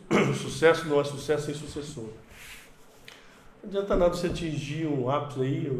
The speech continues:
do sucesso, mas aí se-, você vai ou sai e acaba aquele sucesso,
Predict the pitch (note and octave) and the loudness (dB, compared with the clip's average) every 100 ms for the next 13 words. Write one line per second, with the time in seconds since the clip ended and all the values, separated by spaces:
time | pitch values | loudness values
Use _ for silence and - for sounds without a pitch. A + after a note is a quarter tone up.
0 | B2 - B2 B2+ B2 - C#3 D3+ D3+ F#3+ | -4 -8 -10 -10 -10 -6 -4 -4 -6 -10
1 | F#3+ - - - - - D#3 E3+ E3 F3 | -12 -16 -20 -20 -16 -8 -4 -2 -4 -8
2 | - - - - - - - - - - | -14 -18 -20 -20 -20 -20 -20 -20 -20 -20
3 | - - C#3+ - C#3 D3 D3 D#3+ F3 F3+ | -20 -14 -10 -6 -4 2 4 6 4 2
4 | C#3 - - C#3 D3 E3+ F#3 F#3 D3+ D3 | -4 -6 -2 2 2 2 -2 -6 -6 -2
5 | D#3+ D3 C3+ C3 - - - B2 - | -2 -2 -4 -6 -8 -12 -14 -14 -16